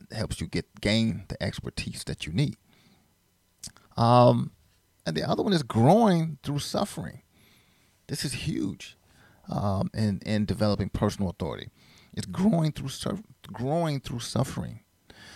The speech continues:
You gotta take all those challenges and those setbacks, and you gotta look at 'em as learning lessons. You know, you can't look at it as, "Oh man, you know, there's just no, no, there's no chance. You know, I'm done. This is it.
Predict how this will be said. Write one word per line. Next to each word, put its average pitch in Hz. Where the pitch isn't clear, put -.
You -
gotta -
take -
all 143
those 131
challenges 147
and 135
those 123
setbacks, -
and 101
you -
gotta 165
look 151
at 151
'em 139
as 110
learning 117
lessons. 104
You 120
know, 120
you -
can't 160
look 143
at 143
it 120
as, 110
"Oh 98
man, 101
you 104
know, 90
there's 92
just -
no, 104
no, 85
there's 95
no 104
chance. -
You 110
know, 85
I'm 82
done. 98
This -
is 92
it. 104